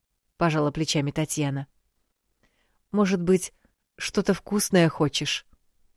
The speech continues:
«Вкусное?» — задумалась Таня. «Пожалуй,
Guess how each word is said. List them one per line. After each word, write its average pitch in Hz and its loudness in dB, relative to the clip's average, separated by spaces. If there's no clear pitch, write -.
«Вкусное?» — 156 -2
задумалась 151 0
Таня. 139 -2
«Пожалуй, 202 2